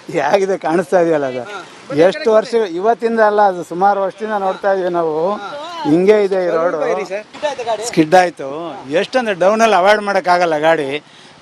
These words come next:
Speaker 1: ರೋಡ್ ಲೆವೆಲ್ ಆಗಿದ್ರೆ ಏನೋ ಒಂದು ಲೆವೆಲಲ್ಲಿ ಹೊರ್ಟೋಗ್ಬೋದು ಒಂದು ಗೇರ್ ಗಾಡಿಯಲ್ಲಿ.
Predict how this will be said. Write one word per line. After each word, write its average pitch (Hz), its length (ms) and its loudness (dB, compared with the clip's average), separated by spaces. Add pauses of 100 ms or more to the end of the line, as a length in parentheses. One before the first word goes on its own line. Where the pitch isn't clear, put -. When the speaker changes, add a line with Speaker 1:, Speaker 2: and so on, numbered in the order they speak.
Speaker 1:
ರೋಡ್ 202 240 6
ಲೆವೆಲ್ 208 260 4
ಆಗಿದ್ರೆ 220 300 2
ಏನೋ 202 180 2
ಒಂದು 185 100 0
ಲೆವೆಲಲ್ಲಿ 190 340 4
ಹೊರ್ಟೋಗ್ಬೋದು 180 460 2
ಒಂದು 147 120 -4
ಗೇರ್ 165 200 0
ಗಾಡಿಯಲ್ಲಿ. 135 460 -4